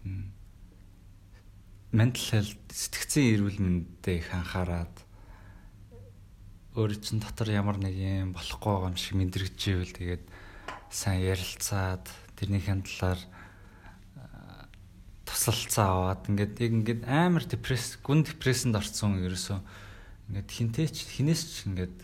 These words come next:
гэр бүл өнөө, найз нөхдөөнөө, тэр ингээд бусад хүмүүс тусгаарлажтай шүү дээ өөрийгөө. Бо-, тусгаарлаад ингээд тэр хүмүүст ингээд нэг зовлон болохгүй хүн шиг, тэ, лай болохгүй гэл ингээд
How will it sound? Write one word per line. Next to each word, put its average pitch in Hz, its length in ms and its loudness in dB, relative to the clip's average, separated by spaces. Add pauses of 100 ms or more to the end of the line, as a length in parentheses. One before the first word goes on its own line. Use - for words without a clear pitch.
(1080)
гэр 107 240 4
бүл - 240 0
өнөө, 95 400 0
найз 98 240 0
нөхдөөнөө, 98 480 -2
тэр 107 160 -2
ингээд 101 160 0
бусад - 240 -6
хүмүүс 101 400 -2
тусгаарлажтай - 640 0
шүү - 160 -4
дээ 98 80 0
өөрийгөө. 95 320 -4 (720)
Бо-, - 80 -8
тусгаарлаад 95 720 -2
ингээд 98 160 -4
тэр 107 240 -4
хүмүүст 92 320 -4
ингээд 90 320 -6
нэг - 40 -14 (840)
зовлон 92 340 -2
болохгүй - 400 -8
хүн 90 160 -4
шиг, 92 240 -4
тэ, 95 160 -6
лай 98 160 0
болохгүй - 480 -6
гэл 90 160 -6
ингээд 92 240 -6